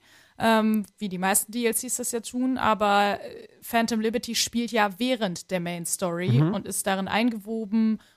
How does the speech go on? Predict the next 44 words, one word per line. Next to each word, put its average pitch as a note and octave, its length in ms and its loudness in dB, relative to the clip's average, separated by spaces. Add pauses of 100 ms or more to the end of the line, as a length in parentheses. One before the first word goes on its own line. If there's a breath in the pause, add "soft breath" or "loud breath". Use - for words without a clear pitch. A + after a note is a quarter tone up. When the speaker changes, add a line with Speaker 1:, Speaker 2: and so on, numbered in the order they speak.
Speaker 1:
Und G3 100 -4
es - 100 0
gibt - 200 -8
auch G3+ 180 2
ein G3 100 2
neues G3+ 360 4
Ende C4+ 640 4 (360)
quasi A3+ 500 4
für A#3+ 200 -10
Cyberpunk G#3 720 -2
dann, F#3 320 -2 (500 soft breath)
ähm, F3 680 -4 (260)
was A3 200 2
ich G3+ 100 -6
irgendwie G#3 180 -2
noch A3+ 200 2
geiler D#4 240 2
finde, D#4 320 -2 (120)
weil A#3 140 8
dann G#3+ 160 4
habe A#3 160 2
ich - 80 -6
jetzt - 220 -4
noch A3+ 240 2
mal G3+ 240 0 (160)
richtig B3 420 -4
Bock, B3 300 2
einfach A3 460 2
die G3+ 120 -10
Main G3+ 260 2
Story G#3 460 -2
zu - 180 -6
ballern, F#3+ 540 0
plus B3+ 440 4
die B3 100 0
neuen A3 280 4
Inhalte G#3+ 520 -2
dabei. F#3 340 0
Ich F#3 120 -6
freue G3+ 200 -6
mich G3 220 -8
auf - 100 -16
Idris G3 380 -6
Elba. F#3+ 500 0